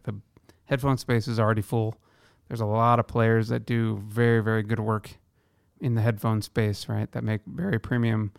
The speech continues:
headphones that do them already with, uh, you know, whatever, name your flavor of, uh, computer helper built in,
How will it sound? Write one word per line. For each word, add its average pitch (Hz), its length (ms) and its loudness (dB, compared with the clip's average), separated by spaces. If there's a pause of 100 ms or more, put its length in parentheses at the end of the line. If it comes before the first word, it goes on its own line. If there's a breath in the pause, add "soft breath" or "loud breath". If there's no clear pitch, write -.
(360 soft breath)
headphones 143 580 8
that 113 220 4
do 127 160 6
them 117 300 6
already 117 720 6 (140)
with, 113 440 -2
uh, 117 460 -2 (280)
you 120 100 0
know, 110 260 0 (840)
whatever, 117 400 2
name 117 260 4
your 113 120 4
flavor 113 460 2
of, 104 280 0 (640 soft breath)
uh, 107 480 -2 (840)
computer 117 380 2
helper 113 380 2
built 117 320 0
in, 113 320 0